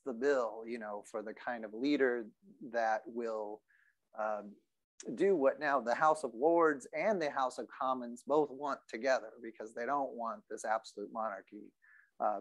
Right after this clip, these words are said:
business. They want a parliament, and they want to be able to, uh, protect themselves,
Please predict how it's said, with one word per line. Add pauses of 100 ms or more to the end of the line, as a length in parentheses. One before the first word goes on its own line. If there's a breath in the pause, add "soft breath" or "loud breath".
business.
They
want
a
parliament, (100)
and
they
want
to
be
able (140)
to, (520 soft breath)
uh, (200)
protect
themselves,